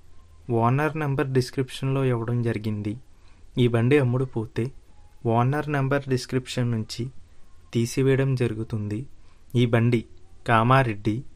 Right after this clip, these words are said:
తెలంగాణలో ఉంది. ఈ బండికి ఓనర్ చెప్తున్న ధర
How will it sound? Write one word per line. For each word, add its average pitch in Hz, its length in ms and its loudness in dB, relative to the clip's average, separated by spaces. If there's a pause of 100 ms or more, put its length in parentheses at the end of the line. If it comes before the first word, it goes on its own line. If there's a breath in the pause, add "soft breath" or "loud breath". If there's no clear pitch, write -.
(340)
తెలంగాణలో 135 760 4 (120)
ఉంది. 107 240 -4 (540)
ఈ - 20 6 (100)
బండికి 139 340 2 (180)
ఓనర్ 127 340 0
చెప్తున్న 127 400 0 (120)
ధర 113 160 2